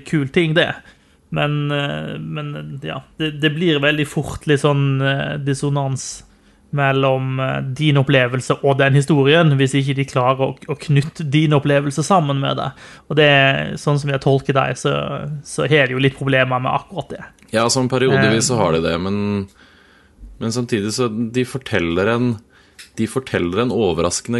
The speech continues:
Speaker 2: god historie allikevel, synes jeg. Altså, det er deler, altså, hvis vi som, vi som gjerne da flisespikker mer enn, mer enn gan-, altså, gan-, sikkert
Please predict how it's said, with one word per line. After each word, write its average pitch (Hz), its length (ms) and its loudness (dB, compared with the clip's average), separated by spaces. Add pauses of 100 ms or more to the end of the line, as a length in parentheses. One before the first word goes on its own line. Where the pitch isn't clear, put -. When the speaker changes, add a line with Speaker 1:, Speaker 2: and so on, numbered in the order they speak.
Speaker 2:
god 101 240 -4
historie 101 400 -4
allikevel, 117 560 -2
synes 113 240 -6
jeg. 87 80 -2
Altså, 85 240 -4
det 95 140 0
er 98 100 -2
deler, 87 460 2
altså, 85 240 -2
hvis 90 180 -8
vi 87 240 -6
som, 95 300 -2 (240)
vi 92 100 0
som 92 240 -4
gjerne 85 240 2
da 87 160 2
flisespikker 87 800 -4
mer 87 320 -2
enn, 90 140 -6 (880)
mer 87 240 0
enn 92 80 -4
gan-, 87 240 -4
altså, 90 300 -2 (1000)
gan-, 95 160 -2
sikkert - 400 -4